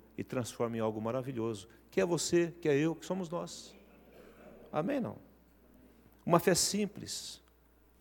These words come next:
Eu creio em Cristo. E aí nós paramos de ouvir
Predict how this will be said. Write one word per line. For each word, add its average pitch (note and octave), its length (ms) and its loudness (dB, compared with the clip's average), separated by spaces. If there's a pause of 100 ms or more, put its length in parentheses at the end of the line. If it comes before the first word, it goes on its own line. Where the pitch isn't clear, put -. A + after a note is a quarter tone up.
(260)
Eu F#3+ 120 8
creio G3 300 6
em C3+ 60 2
Cristo. - 560 0 (1700)
E D#3 120 8
aí D#3+ 120 8
nós E3 140 4
paramos D#3+ 380 2
de C#3 100 2
ouvir D3 560 -2